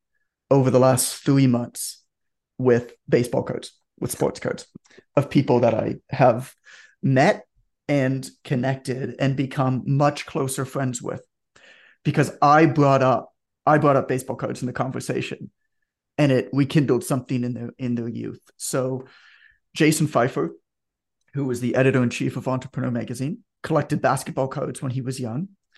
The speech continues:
and he would mail a letter to every single player he had a basketball card for with the basketball card and ask them to sign it. And he has hundreds,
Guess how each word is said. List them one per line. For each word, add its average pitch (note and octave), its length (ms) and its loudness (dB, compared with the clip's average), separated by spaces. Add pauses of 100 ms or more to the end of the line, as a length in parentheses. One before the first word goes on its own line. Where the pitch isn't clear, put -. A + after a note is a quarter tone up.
(260)
and C3+ 100 2
he C3 80 2
would C3 140 0
mail D3 400 2
a - 20 2
letter B2+ 460 0
to - 240 -10 (120)
every D#3 380 2
single C#3 360 -2
player B2 340 -2
he A#2+ 140 -8
had A2+ 80 -8
a A2 40 -10
basketball - 580 -8
card - 260 -10
for - 280 -10 (600)
with D3+ 260 0
the - 80 -2
basketball C3 520 -6
card C3+ 280 -6
and C3 80 -8
ask A#2+ 240 -10
them - 160 -8
to - 80 -12
sign - 320 -8
it. - 100 -16 (720)
And C3 80 -4
he C3+ 80 0
has C3 140 -2 (160)
hundreds, C#3 600 -2